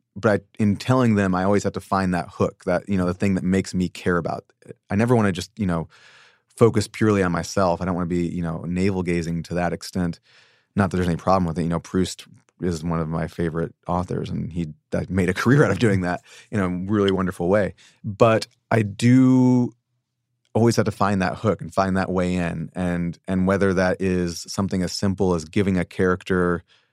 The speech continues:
a fondness for something that I myself enjoy, or, like, I wrote the script that I didn't direct, uh, and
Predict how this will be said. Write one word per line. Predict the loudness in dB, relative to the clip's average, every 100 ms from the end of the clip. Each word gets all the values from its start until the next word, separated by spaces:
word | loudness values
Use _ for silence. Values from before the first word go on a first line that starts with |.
| _ _ -6
a | -2 0 2 0 -2
fondness | -4 0 2 2 0 -2
for | -6
something | -4 -2 -2
that | -2
I | 0
myself | -2 -4 0 0 0
enjoy, | 0 2 2 0 -2
or, | 0 2 2 0
like, | -2 -4 -2
I | -2
wrote | 2 2
the | 0
script | -4 -2 -4 -2
that | -2
I |
didn't | -2 -2
direct, | 0 -2 -4 -8
uh, | -4 -4 -4 -12 _ -20 _ _ _
and | -4 -2 0 -2 -6